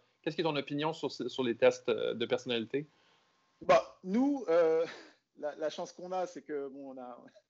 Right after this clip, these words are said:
Speaker 2: <laughs> on a, on a quelques relations, donc j'ai réussi à avoir des questions de test avant qu'il passe ses interviews, donc on a préparé Kylian.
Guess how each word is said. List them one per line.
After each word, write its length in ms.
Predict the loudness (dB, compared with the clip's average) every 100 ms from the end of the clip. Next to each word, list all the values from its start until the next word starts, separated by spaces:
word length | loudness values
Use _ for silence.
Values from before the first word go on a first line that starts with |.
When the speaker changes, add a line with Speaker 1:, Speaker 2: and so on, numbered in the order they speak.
| _
Speaker 2:
<laughs> 300 | -20 -20 -8
on 120 | 2
a, 200 | 4 4
on 80 | 2
a 80 | 2
quelques 240 | 0 0
relations, 500 | 0 2 0 -2 -4
donc 160 | -6 -10
j'ai 100 | -6
réussi 280 | -6 -4 -4
à 40 |
avoir 140 | -4
des 120 | -8 -10
questions 320 | -14 -12 -12
de 40 |
test 320 | -6 -6 -4
avant 240 | -4 -4 -6
qu'il 140 | -8
passe 160 | -8 -8
ses 140 | -10
interviews, 380 | -8 -6 -4 -6
donc 120 | -6 -6
on 60 |
a 80 | -6
préparé 340 | -6 -6 -6
Kylian. 380 | -8 -2 0 0